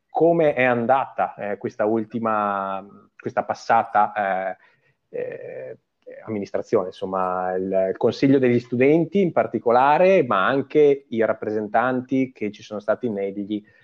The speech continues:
eh, negli organi maggiori che, eh, ecco, magari, già che ci siamo, spiega anche la differenza, eh, dei compiti, cioè cosa fa il Consiglio degli Studenti e cosa fanno i candidati,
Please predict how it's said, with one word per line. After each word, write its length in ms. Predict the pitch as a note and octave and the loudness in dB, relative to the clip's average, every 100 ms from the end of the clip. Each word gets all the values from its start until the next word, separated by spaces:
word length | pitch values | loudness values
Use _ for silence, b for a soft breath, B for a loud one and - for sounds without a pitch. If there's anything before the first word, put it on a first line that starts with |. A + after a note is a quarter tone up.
| b | b
eh, 240 | - G#2 F#2+ | -8 -4 -2
negli 200 | G2 F#2+ | -2 2
organi 500 | G2+ G#2+ A2 G#2+ G2+ | 2 2 2 0 0
maggiori 640 | G2 F#2+ G#2+ A#2+ D3 G2+ | 0 0 2 4 4 0
che, 320 | - G#2 G#2+ - | -2 0 0 -2
eh, 880 | G#2 G2 F#2+ F#2+ F#2+ F#2+ F#2 - _ _ | -8 -6 -6 -8 -12 -18 -20 -20 _ _
ecco, 220 | - D3 | -4 -2
magari, 340 | A2 B2+ D#3+ G#2 - | 2 2 2 -2 -8
già 140 | A#2 B2 | -2 -2
che 100 | B2+ | -2
ci 140 | C3+ | -4
siamo, 460 | - C#3+ G2+ G2 - | 2 2 2 -2 -8
spiega 340 | - - D3 | -6 0 2
anche 160 | D3+ D3 | 2 2
la 80 | A#2+ | 0
differenza, 800 | G#2 - A2 A#2 A#2+ - A#2+ A#2 B B _ | 0 -2 0 0 0 2 2 2 B B _
eh, 680 | A2+ G#2+ G#2 G2+ G2+ G2 G2 - | -2 2 2 2 2 2 0 -4
dei 400 | D3+ C3 A#2 G#2+ | -16 -6 -4 0
compiti, 580 | C3+ C#3 G#2+ G2+ G2 - | 0 0 -4 -8 -10 -8
cioè 180 | G#2+ - | -6 -4
cosa 240 | A2+ A2 | -2 -2
fa 380 | - B2+ G#2 - | 0 0 0 -4
il 100 | G2+ | -12
Consiglio 320 | - G2+ A2+ | -8 -8 -4
degli 100 | G#2 | -4
Studenti 380 | G2 G#2 B2+ D#3 | -2 -2 0 0
e 40 | A#2+ | -4
cosa 180 | G#2 | -6
fanno 400 | G2 B2 A2+ A2 - | -2 -2 0 -4 -4
i 140 | C3+ | -6
candidati, 840 | - A2 G#2+ G#2 A2 A2 A2+ G#2 | -2 -2 0 4 2 2 -2 -2